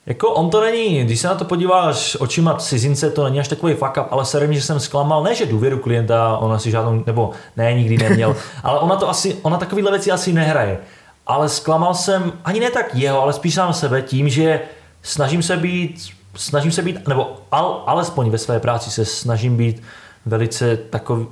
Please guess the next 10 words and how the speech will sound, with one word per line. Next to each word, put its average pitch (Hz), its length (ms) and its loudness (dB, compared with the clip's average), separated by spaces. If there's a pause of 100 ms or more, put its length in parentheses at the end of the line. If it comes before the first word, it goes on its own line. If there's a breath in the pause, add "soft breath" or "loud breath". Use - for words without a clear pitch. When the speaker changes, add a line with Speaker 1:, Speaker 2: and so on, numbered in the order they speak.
Speaker 1:
velice 110 680 0
schopný 127 720 0
a 107 420 0
když 110 320 0
něco 117 200 -2
slíbím, 113 400 2
tak 113 140 -2
to - 80 -4
prostě - 340 -2 (100)
udělám. 113 540 2